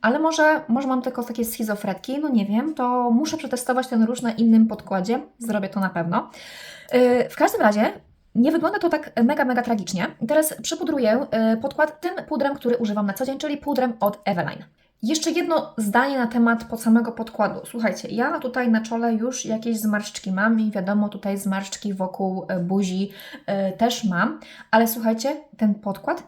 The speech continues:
nie wchodzi w te zmarszczki. Nie widzę, żeby on się zbierał w tych zmarszczkach tu na czole, czy tutaj wokół buzi, pomimo tego, że ja cały czas coś tam mówię, a nie mam przypudrowanego go jeszcze, bo to chodzi o to, że nie jest przypudrowany.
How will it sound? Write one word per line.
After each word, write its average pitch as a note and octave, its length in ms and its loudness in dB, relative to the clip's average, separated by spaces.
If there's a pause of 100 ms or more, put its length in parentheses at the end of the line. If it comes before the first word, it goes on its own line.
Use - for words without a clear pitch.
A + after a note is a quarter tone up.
nie F#3+ 120 2
wchodzi G#3 360 -4
w A3+ 80 -10
te F#3+ 100 -6
zmarszczki. F3 640 -4
Nie A3 220 8
widzę, A3+ 240 0
żeby F#3 240 -2
on G3 120 -2
się F3+ 160 -6
zbierał F#3+ 420 -4
w - 100 -18
tych F#3 160 -4
zmarszczkach F#3 560 -2
tu A3+ 240 0
na G3 120 4
czole, G3 480 0
czy - 120 -8
tutaj A3 340 -4
wokół A3 320 -4
buzi, F#3+ 360 0
pomimo A3 360 6
tego, G3+ 260 -4
że G3+ 120 -4
ja G3 140 0
cały G#3+ 340 0
czas G#3 240 -6
coś G#3+ 160 -8
tam G3 200 0
mówię, F#3 440 2 (640)
a G3+ 100 2
nie A3+ 140 10
mam A#3 160 8
przypudrowanego A3 920 2
go D3+ 120 -6
jeszcze, - 300 -10
bo F3+ 100 -8
to F3+ 120 -12
chodzi F#3 240 -6
o F#3 60 -8
to, F#3+ 100 -8
że F#3+ 120 -4
nie F#3+ 80 2
jest F#3 140 -4
przypudrowany. F#3+ 760 -4